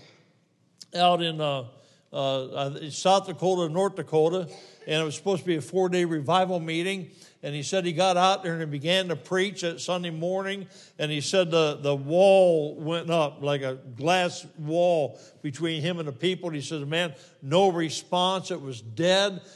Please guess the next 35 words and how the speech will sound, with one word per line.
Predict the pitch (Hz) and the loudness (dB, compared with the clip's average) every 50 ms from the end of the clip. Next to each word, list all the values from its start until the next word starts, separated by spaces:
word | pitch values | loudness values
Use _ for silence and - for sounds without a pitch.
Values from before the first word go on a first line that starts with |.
| - _ - | -20 _ -6
He | 151 147 | -6 -4
said, | - - 170 165 147 151 - | -2 -2 -2 -2 -2 -4 -4
"I, | 160 160 175 180 180 | 0 2 2 2 2
I'm | 180 160 147 135 | -2 -6 -8 -4
preaching." | - 190 196 202 185 190 208 196 | -2 -2 -2 -2 -2 -4 -6 -6
He | 180 170 151 | -6 -6 -6
said, | - 165 165 160 | -6 -4 -2 -2
"I | 151 | -2
come | 135 160 175 180 | -2 -4 -6 -4
to | 180 | -4
the | 175 | -4
end | 175 180 | -4 -4
of | 175 170 | -4 -2
the | |
message." | 180 190 202 185 170 175 156 - - - - _ | -2 -2 -2 -4 -6 -8 -10 -10 -14 -20 -20 _
He | - 151 | -6 -2
said, | 156 170 | 0 2
"I | 170 | 2
think | - 214 214 | 2 0 0
there's | 175 170 160 - | 0 -2 -2 0
something | - 214 214 214 202 180 | 2 2 2 0 -2 -2
wrong | 170 190 214 214 202 | 2 2 2 2 2
with | 196 185 175 | 0 -2 -4
me." | 180 220 247 269 262 247 208 - _ _ _ _ _ _ _ _ _ _ _ _ _ _ _ _ _ _ _ _ _ _ _ _ _ | -2 -2 -2 -4 -6 -10 -14 -20 _ _ _ _ _ _ _ _ _ _ _ _ _ _ _ _ _ _ _ _ _ _ _ _ _
So | - - 185 | -8 -4 -2
he | 185 180 | 0 0
said, | - 208 208 | 2 2 2
"I | 202 | 2
go | 190 196 208 175 | 4 2 2 2
home | 202 233 226 214 | 2 0 0 -2
to | 202 | -2
my | 196 196 190 | 0 0 0
motel | 185 185 180 - 180 202 226 214 | 0 0 -2 -2 0 0 2 2
that | 208 202 190 196 | 2 2 2 2
afternoon | 196 190 - - 175 170 165 180 220 226 220 208 180 143 | 2 0 0 -2 -4 -4 -2 0 2 2 2 0 -2 -4